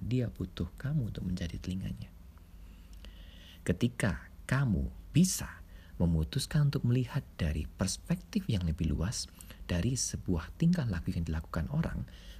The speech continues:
kamu akan mampu untuk punya pandangan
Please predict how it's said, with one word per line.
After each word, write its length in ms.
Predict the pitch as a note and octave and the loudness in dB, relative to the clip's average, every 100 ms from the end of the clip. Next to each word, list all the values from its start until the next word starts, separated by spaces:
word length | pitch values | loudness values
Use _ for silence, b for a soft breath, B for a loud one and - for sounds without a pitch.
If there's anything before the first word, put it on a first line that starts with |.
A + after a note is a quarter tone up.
| - | -2
kamu 400 | A2 C3 C#3 C3+ - | 2 4 4 2 -4
akan 200 | - D2+ | 0 2
mampu 480 | F2 F3+ E3 - - B B - | 4 4 2 0 -4 B B 2
untuk 300 | C#3 D3 - | 4 4 0
punya 400 | - A3 A#2 D2 - B B | 4 6 6 4 -2 B B
pandangan 580 | - E2 D#2 F2 A#2 C3 | 0 2 4 2 2 2